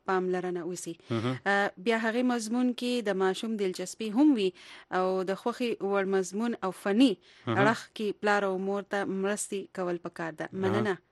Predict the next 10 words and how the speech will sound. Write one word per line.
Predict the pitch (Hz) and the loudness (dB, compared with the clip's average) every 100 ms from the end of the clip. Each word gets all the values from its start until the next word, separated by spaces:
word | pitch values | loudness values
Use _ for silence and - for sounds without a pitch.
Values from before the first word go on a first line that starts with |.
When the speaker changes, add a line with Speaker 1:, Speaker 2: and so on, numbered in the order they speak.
| _ - 190 | _ -8 -4
Speaker 1:
کائنات | 196 214 - | -2 -4 -6
خان | 202 | -8
کائنات | 196 196 196 196 - _ - | -4 -4 0 -2 -4 _ -6
له | 226 - | -6 -4
پېښوره. | 175 - 151 - - _ 104 92 | -6 -6 -10 -10 -16 _ -6 6
Speaker 2:
ډېر | 135 117 | 8 6
ښه، | - 95 | 2 2
ډېر | 113 | 4
ښکلی، | 113 - 104 101 | 4 2 0 4
ډېره | 113 | 4